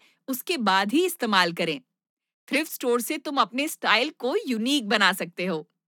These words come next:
तो कमेंट में बताइए कि आपका सबसे अच्छा थ्रिफ्ट स्टोर का फाइंड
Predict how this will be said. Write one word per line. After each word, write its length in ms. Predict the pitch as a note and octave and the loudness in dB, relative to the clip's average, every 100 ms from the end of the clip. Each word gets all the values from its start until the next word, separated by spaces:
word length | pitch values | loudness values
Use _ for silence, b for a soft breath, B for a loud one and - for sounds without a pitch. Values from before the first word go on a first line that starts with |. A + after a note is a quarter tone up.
| _ B B B | _ B B B
तो 80 | D#4+ | -6
कमेंट 420 | D4 G4 E4+ G4 | 2 4 4 -2
में 120 | G4 D#4+ | -4 -2
बताइए 520 | C#4+ C4 C4 D4 F4 B B | 0 2 2 -2 -6 B B
कि 80 | - | 0
आपका 400 | - C#4 C4 F4+ | 4 4 2 -2
सबसे 480 | F#4+ - B3+ - G4+ | -2 -6 -6 -4 0
अच्छा 440 | D#4 A3+ - C#4 | 0 0 0 0
थ्रिफ्ट 440 | D#4 - F4 G4+ - | 0 -4 -4 -4 -6
स्टोर 300 | D#4 C4 B3+ | -4 -2 -2
का 140 | C#4 | -4
फाइंड 420 | D4 G#3+ G#3+ C4+ | -2 0 0 -2